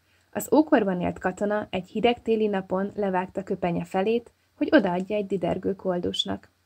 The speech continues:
Ezt követően megtért, a hívek pedig olyannyira becsülték, hogy püspökké akarták választani,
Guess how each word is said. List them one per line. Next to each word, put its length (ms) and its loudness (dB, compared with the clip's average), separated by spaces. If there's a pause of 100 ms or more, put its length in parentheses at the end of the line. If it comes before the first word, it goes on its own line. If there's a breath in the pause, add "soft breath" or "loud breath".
(520)
Ezt 180 -4
követően 520 0
megtért, 600 -4 (340)
a 100 -8
hívek 320 4
pedig 340 0
olyannyira 460 6
becsülték, 760 0
hogy 120 -4
püspökké 500 -2
akarták 460 0
választani, 720 0